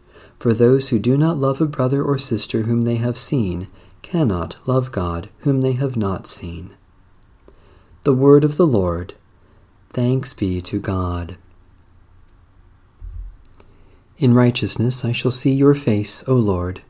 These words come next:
When I awake, your presence shall give me joy. O God, who appointed the day for labor and the night for rest,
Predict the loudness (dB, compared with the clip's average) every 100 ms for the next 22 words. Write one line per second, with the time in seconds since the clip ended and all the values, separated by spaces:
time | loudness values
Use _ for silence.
0 | _ 0 4 4 4 4 4 0 -8 -2
1 | 0 0 -2 -2 -2 -6 -8 -6 0 0
2 | 0 -2 -2 -2 0 2 2 0 -4 -10
3 | _ _ _ _ _ _ _ _ _ _
4 | _ _ _ _ _ _ _ _ _ _
5 | -20 _ _ _ _ _ _ 4 6 6
6 | 6 6 6 6 6 4 4 4 4 4
7 | 2 0 0 2 2 0 0 -2 -2 2
8 | 4 4 2 -2 -2 0 2 0 -6 -10
9 | -14